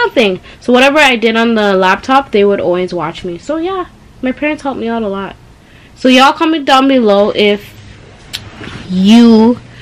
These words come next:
as a parent, or if your child watching this, 'cause children watch my stuff, if you as a parent watch what your children do on the internet.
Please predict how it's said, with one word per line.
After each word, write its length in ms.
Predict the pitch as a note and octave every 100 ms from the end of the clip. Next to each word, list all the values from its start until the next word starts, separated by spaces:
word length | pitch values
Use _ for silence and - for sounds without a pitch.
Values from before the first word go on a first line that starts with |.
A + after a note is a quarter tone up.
| - - -
as 240 | G#3 A3
a 80 | B3
parent, 540 | - G#3+ G3 G#3 A3
or 120 | G3+
if 140 | F#3+ -
your 140 | G3+
child 320 | A3 A3+ G#3+
watching 380 | G3 F3+ G3 F#3
this, 220 | E3 F3+ - - -
'cause 220 | - F3+ -
children 380 | - F#3+ F#3
watch 220 | E3+ E3 -
my 100 | E3+
stuff, 400 | - - D#3 D#3 - - - - - -
if 260 | - G3+ -
you 220 | G3 A3
as 140 | G#3 G#3
a 60 |
parent 500 | A3+ - F3+ F3 E3+ - - - - - - - - - - -
watch 420 | D#3+ E3 F3 F3
what 140 | F3 C3+
your 180 | E3 D#3+ - -
children 460 | - F3+ E3 E3+ E3
do 300 | E3 E3 D#3+ -
on 480 | F3 F3 D3+ D3+ E3+
the 120 | E3
internet. 640 | D3+ D#3 D#3 D3 C#3+ -